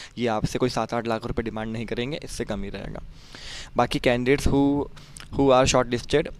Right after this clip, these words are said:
can attend online, online interview conducted by client next week, ठीक है। तो नेक्स्ट वीक इसमें इंटरव्यू almost, मतलब अभी हो गया है, ये वैकेंसी आया almost four days हो गया, five days, तो आप मान सकते हो कि एक दो दिन का इंटरव्यू almost हो गया है।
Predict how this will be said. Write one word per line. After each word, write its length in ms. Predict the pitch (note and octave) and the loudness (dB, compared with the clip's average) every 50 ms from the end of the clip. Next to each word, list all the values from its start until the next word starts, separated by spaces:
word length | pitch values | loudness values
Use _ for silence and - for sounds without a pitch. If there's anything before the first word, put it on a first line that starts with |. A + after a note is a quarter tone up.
| - - - - - B2 | -18 -20 -18 -8 -2 0
can 220 | A#2+ A#2+ A#2 A2+ | 0 2 2 0
attend 260 | G#2 B2+ C3 C3+ - B2+ | 0 0 -2 -2 0 -2
online, 260 | A#2+ A2+ A#2 B2+ C3+ - - - - - - - - - | -2 0 -2 -4 -4 -6 -10 -18 -20 -20 -20 -14 -8 -6
online 360 | A2 A2+ A2+ A2+ B2+ C3 B2+ | -4 -4 -2 -2 -4 -4 -4
interview 420 | B2 A#2 C#3 C3+ C#3 C#3+ F3 A3 - - - - - - - - | -4 0 0 0 0 0 -2 -4 -4 -6 -14 -18 -20 -12 -4 -4
conducted 380 | B2 B2 A#2+ A#2 - C3+ C3 A#2+ | -2 0 0 2 2 2 2 2
by 80 | B2 | 0
client 480 | - - B2 A2+ A2+ A#2+ C3 C#3+ - - - - | -2 -2 -4 -4 -2 -4 -6 -6 -8 -10 -8 -4
next 300 | G#2+ A2 - - - - A2 | -4 -4 -4 -4 -6 -6 -6
week, 220 | G2+ F#2 - - - - - | -6 -8 -10 -14 -14 -8 -6
ठीक 180 | C3 C#3+ - | -6 -4 -4
है। 80 | D#3+ C3+ | -4 -6
तो 140 | - - A#2+ | -6 -6 -2
नेक्स्ट 380 | A#2+ B2 C3 C3 - - - | 0 0 0 0 0 -2 0
वीक 180 | C#3 D3+ D3+ - | 0 0 0 -2
इसमें 220 | - - C3+ B2 A#2+ | -4 -6 -4 -4 -4
इंटरव्यू 340 | A#2+ A2 B2 B2 A#2+ B2+ | -4 -4 -4 -2 0 0
almost, 280 | A#2 B2 C3 - - - | 0 -2 -4 -8 -6 -4
मतलब 180 | D3 D3+ F3+ E3+ | -2 0 2 2
अभी 120 | D#3+ E3 D#3+ | 2 4 4
हो 160 | D3 C#3+ C#3 | 4 4 2
गया 160 | A#2+ G#2+ G2+ | 2 0 -6
है, 160 | A#2+ C3+ C3 B2+ | -6 -6 -6 -6
ये 120 | A2+ F#2+ | -6 -4
वैकेंसी 400 | G2+ A#2 A2+ A#2+ A#2+ A#2+ - C3 | -4 -6 -4 -4 -6 -6 -4 -4
आया 140 | C3 C3 C3 | -2 0 0
almost 380 | A#2+ A2+ B2 B2+ - - - C#3 - | -2 -2 -4 -6 -6 -6 -8 -8 -6
four 200 | - - B2 A#2+ A#2 | -2 0 2 2 2
days 160 | B2 A#2 A#2+ | 2 0 0
हो 80 | B2 | 0
गया, 140 | A#2+ A2+ A2+ | 0 0 -2
five 220 | - A2+ A2 A#2 C3+ | -2 -2 -2 -2 -2
days, 140 | D#3+ - - - - - - - - - | -2 -4 -6 -18 -20 -18 -18 -14 -6 -4
तो 60 | A#2+ | -2
आप 60 | B2+ | 0
मान 220 | B2+ B2 B2+ C#3+ | 2 2 0 0
सकते 260 | C#3+ - B2+ - - C#3 | -2 -6 -6 -2 -2 -2
हो 40 | |
कि 100 | C#3 C#3+ | 0 0
एक 100 | C3 B2 | 0 0
दो 120 | A#2 B2+ B2 | 2 0 0
दिन 140 | B2 B2 A#2 | 0 -2 -4
का 100 | - B2+ | -4 -6
इंटरव्यू 420 | B2 A2 B2+ C3 B2 C3+ D3 - - | -6 -4 -4 -4 -4 -4 -6 -4 -4
almost 320 | A#2 A2+ A#2 C3+ C3+ - - | -6 -4 -4 -4 -4 -4 -2
हो 200 | - B2+ A#2+ A2 | 0 0 0 0
गया 160 | G2 F#2+ F#2+ | -2 -6 -10
है। 200 | - F#2 - | -10 -14 -16